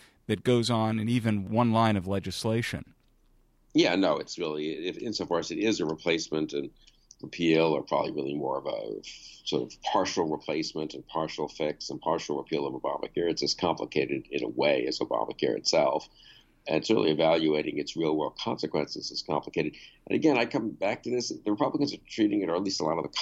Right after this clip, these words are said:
Speaker 2: commentaries treating it, as if this is all symbolic politics. Like, we're at a campaign. You propose X, I propose Y, we have a debate. Ooh, I'm gonna get off Y soon. Is Y is a bad issue for me, and get on to Z. This is legislation. If, if it passes the Senate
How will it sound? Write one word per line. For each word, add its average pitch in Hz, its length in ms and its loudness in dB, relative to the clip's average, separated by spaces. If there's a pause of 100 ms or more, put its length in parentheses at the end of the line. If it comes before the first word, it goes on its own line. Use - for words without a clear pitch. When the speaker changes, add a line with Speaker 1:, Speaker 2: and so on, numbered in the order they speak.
Speaker 2:
commentaries 104 440 2
treating 95 300 6
it, 87 40 2
as 87 140 0
if 90 100 -4
this 95 200 2
is 82 140 0
all 87 140 6
symbolic 78 600 2
politics. 73 480 -4
Like, 78 100 -4
we're 98 100 4
at 90 60 4
a 82 40 0
campaign. 78 640 -2
You 82 120 -6
propose 95 340 0
X, 151 240 4
I 73 120 -2
propose 87 300 -6
Y, 123 320 -2
we 98 140 0
have 71 140 0
a - 80 -6 (380)
debate. 143 480 4 (140)
Ooh, 123 120 -4
I'm 67 120 -6
gonna 80 140 -8
get 76 140 -4
off 104 240 -2
Y 92 160 2
soon. 107 300 -2
Is - 120 -10
Y 87 140 -4
is 92 100 -4
a - 40 -10
bad 107 240 2
issue 117 180 -4
for - 140 -4
me, 110 140 4
and 95 100 2
get 80 100 4
on 85 140 0
to 78 100 -8
Z. 113 360 0 (440)
This 170 200 6
is 156 220 4
legislation. - 800 2 (480)
If, 117 240 4
if - 240 0
it 95 160 -2
passes 135 460 0
the 90 80 -4
Senate 85 420 0